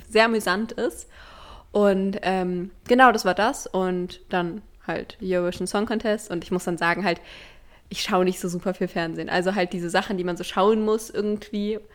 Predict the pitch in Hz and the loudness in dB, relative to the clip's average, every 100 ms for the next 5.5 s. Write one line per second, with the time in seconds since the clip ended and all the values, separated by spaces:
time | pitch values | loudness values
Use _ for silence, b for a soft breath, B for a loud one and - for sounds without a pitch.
0 | b b - 190 185 233 240 247 220 190 | b b -6 -4 -2 -2 2 4 4 4
1 | 180 175 185 - 214 277 254 - - - | 2 -2 -2 0 0 0 0 -2 -2 -4
2 | 240 - 247 208 202 - 208 208 B B | -6 0 0 2 -2 -2 -2 -2 B B
3 | - - 190 202 180 180 196 196 185 - | -8 -2 -2 -2 -4 -2 2 2 2 0
4 | 196 196 - 185 208 - 220 247 - 180 | -2 -2 -4 -4 -2 -2 -2 -2 0 0
5 | 175 170 180 - 247 | 2 0 0 -2 -6